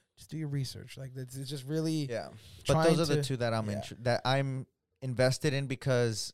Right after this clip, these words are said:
Speaker 2: you see the transfer, the systems that are built on it, and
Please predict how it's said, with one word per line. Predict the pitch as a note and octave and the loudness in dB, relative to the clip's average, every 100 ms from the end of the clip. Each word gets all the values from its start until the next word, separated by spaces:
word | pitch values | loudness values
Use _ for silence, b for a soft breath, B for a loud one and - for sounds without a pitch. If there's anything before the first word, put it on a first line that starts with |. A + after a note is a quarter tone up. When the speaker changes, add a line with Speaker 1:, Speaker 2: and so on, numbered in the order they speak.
| _ | _
Speaker 2:
you | A#2 A#2+ | -8 -6
see | - C3+ C3+ C3+ C3 - _ | -4 -2 -2 -2 -6 -12 _
the | A#2 | -10
transfer, | - - A#2+ B2 - C3 | -8 -2 0 0 0 -2
the | A2+ | 0
systems | A2+ B2+ B2 C3 B2+ A2+ | -4 -4 -4 -4 -6 -2
that | A#2+ | 0
are | A2 | 0
built | G2 A#2 B2 - | 0 2 2 2
on | B2 B2 | -4 -2
it, | C3 - | -4 -4
and | A2+ A2+ A2 G2 | -2 -2 -2 -6